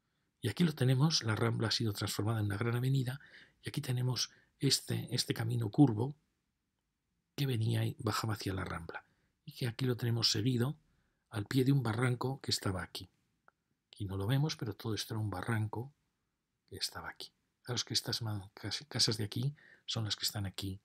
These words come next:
eh, aún construidas, o sea que realmente nuestro recorrido va a venir por aquí, en lo que era un camino de viñedos,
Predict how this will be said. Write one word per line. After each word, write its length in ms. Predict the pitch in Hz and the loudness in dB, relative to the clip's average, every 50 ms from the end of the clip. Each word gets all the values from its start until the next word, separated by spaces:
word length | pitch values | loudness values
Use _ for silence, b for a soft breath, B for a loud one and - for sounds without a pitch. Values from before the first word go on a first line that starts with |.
| _ _ _ _ _ _ _ _ _ _ | _ _ _ _ _ _ _ _ _ _
eh, 100 | 90 90 | -20 -18
aún 340 | 92 92 92 92 92 90 85 - | -12 -10 -8 -8 -8 -8 -10 -10
construidas, 880 | - - 90 - - - - 101 120 110 98 104 113 135 - - - - _ _ _ _ _ _ _ _ _ _ - | -8 -6 -4 -4 -4 -2 -2 0 0 0 -2 -4 -6 -6 -6 -8 -10 -12 _ _ _ _ _ _ _ _ _ _ -18
o 20 | |
sea 140 | - 110 104 | -16 -16 -14
que 200 | - - 98 92 | -12 -10 -10 -8
realmente 460 | 92 101 101 98 101 104 101 - 110 | -6 -6 -4 -2 -2 -2 -2 -2 -4
nuestro 260 | 98 92 - - - | -4 -4 -4 -6 -8
recorrido 420 | 92 - 104 - 113 131 147 139 127 | -10 -10 -8 -2 2 4 4 4 2
va 40 | 123 | 0
a 60 | 107 | 0
venir 240 | 101 107 120 110 - | 0 0 0 0 -2
por 160 | - 95 90 | -4 -8 -8
aquí, 260 | - - - 95 - b b b b b b b | -8 -8 -10 -10 -10 b b b b b b b
en 80 | 110 | -2
lo 80 | 110 107 | -2 0
que 80 | - 135 | 2 4
era 60 | 139 | 4
un 60 | 139 | 4
camino 340 | 123 110 120 127 131 131 127 | 4 2 2 2 4 4 4
de 60 | 120 | 4
viñedos, 680 | 107 104 104 110 139 143 120 123 131 131 - - - | 4 4 4 6 6 6 6 6 4 2 0 -2 -4